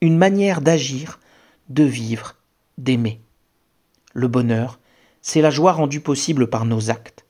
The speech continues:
Alors ne rêvons pas d'un paradis inaccessible. Plantons nos choux, écrivons nos pages, aimons nos proches, agissons dans la cité, et que la mort, lorsqu'elle viendra, nous trouve vivants.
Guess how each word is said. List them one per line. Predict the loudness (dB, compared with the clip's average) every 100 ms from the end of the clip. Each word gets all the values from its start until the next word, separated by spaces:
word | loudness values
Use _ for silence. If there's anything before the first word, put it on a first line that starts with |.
| _ _ -20 -20 -20 _ _
Alors | 2 4
ne | 4
rêvons | 4 4 2
pas | 0 0
d'un | 0
paradis | 0 -2 -2 -6 -4
inaccessible. | -2 -2 -2 -2 -2 -2 -4 -8 -14 _ _ _ _ -2
Plantons | 0 2 2
nos | 2
choux, | 2 -2 -4 -6 _ _ _ _ -2
écrivons | 0 0 0 2
nos | 2 2
pages, | 2 2 2 -2 -10 _ _ _ _
aimons | 2 4 4 4
nos | 2
proches, | 2 -2 -2 -6 -12 -16 _ _ 0
agissons | 0 0 -2 -2
dans | 0 0
la | 0
cité, | -2 -6 -8 -10 -14 _ -20 -20 -20 -6
et | 2
que | 6
la | 6
mort, | 6 4
lorsqu'elle | 2 0 0 2
viendra, | 2 0 -2 -6 -10 _ _ _ -4
nous | -4
trouve | 0 -2 -2
vivants. | -4 -2 -2 -2